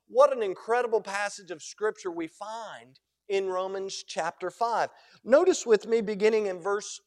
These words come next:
one and two. I want you to see these first two verses, and then we'll drop down and read some, some other verses. Verse one, the Bible says, "Therefore, being justified by faith, we have peace with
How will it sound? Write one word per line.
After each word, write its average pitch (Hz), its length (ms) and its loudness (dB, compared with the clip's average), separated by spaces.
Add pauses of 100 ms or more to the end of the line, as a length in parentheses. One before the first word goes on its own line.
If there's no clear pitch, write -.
one 202 380 0
and 175 240 -8
two. 240 300 -2
I 160 80 4
want 247 240 0
you 233 80 -14
to 190 80 -10
see 220 180 -10
these 190 160 -8
first 240 300 -2
two 196 120 -8
verses, 170 400 -8
and 190 140 -6
then 208 140 -6
we'll 185 100 -6
drop 190 340 0
down 175 300 -2 (340)
and 165 200 0
read 175 280 0
some, 175 500 -8
some - 260 -4
other 175 200 6
verses. 123 460 -6 (420)
Verse 285 340 2
one, 202 440 4 (320)
the 185 100 0
Bible 254 320 4
says, 190 400 -2 (160)
"Therefore, 214 560 4
being 202 320 -2
justified 196 760 -6
by 160 180 2 (220)
faith, 170 400 0 (360)
we 226 180 -8
have 190 260 -6 (100)
peace - 760 -8
with 170 200 -10